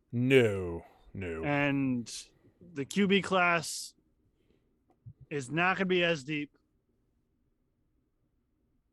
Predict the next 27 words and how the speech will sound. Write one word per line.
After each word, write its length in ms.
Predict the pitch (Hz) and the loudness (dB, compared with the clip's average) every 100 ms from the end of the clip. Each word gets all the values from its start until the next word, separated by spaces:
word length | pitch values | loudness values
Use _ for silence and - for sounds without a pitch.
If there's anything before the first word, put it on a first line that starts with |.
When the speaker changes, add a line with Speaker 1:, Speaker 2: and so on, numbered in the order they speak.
| - | -6
Speaker 2:
And 280 | 147 147 151 | -2 -2 -2
they've 220 | 151 131 | -2 -2
got 200 | 156 165 | 0 0
enough 280 | 170 160 127 | 2 -2 -4
wins 340 | 143 151 147 | -8 -8 -8
where 140 | 139 139 | -4 -4
I 80 | |
think 300 | 135 151 139 - | -4 -6 -8 -6
they're 140 | 131 | -8
not 300 | 127 131 135 | -6 -6 -6
gonna 140 | 147 135 | -8 -8
be 160 | 131 | -8
in 80 | 123 | -10
the 60 | 117 | -10
top 280 | 131 117 - | -8 -8 -10
ten. 320 | 123 113 110 _ _ _ _ _ _ - | -14 -14 -16 _ _ _ _ _ _ -12
Or, 120 | 123 127 | -10 -8
and 120 | 131 | -6
I 80 | 127 | -6
think 280 | 127 151 131 | -2 -4 -2
they'll 380 | 147 131 123 117 _ _ _ _ _ _ - | -2 0 -4 -8 _ _ _ _ _ _ -12
accumulate 520 | 135 - 175 160 151 | -8 0 2 2 0
more 220 | 151 151 | -2 -4
wins 520 | 143 135 135 127 127 - | -2 -4 -6 -8 -10 -6
throughout 220 | 147 131 | -4 -4
the 60 | 131 | -6
season 480 | - 135 123 123 | -6 -4 -4 -8